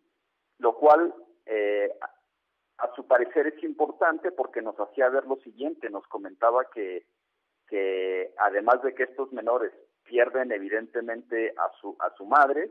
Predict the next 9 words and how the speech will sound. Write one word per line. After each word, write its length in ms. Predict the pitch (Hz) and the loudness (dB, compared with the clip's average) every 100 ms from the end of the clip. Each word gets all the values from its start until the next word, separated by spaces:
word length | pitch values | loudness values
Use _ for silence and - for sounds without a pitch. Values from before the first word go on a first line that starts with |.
| - | -6
por, 300 | 98 - - _ _ | -6 -6 -12 _ _
eh, 400 | 87 87 80 85 | -14 -12 -12 -10
fallece 460 | - 90 127 139 131 | -6 -4 -2 -4 -6
su 140 | - 127 | -14 -2
madre, 380 | 139 135 - - _ _ _ _ _ | 0 0 -4 -12 _ _ _ _ _
pero 160 | 107 113 | -4 -2
nos 180 | 120 - | -2 -2
comenta 400 | 135 156 - - | -4 -4 -4 -6
que 300 | - 117 | -4 -4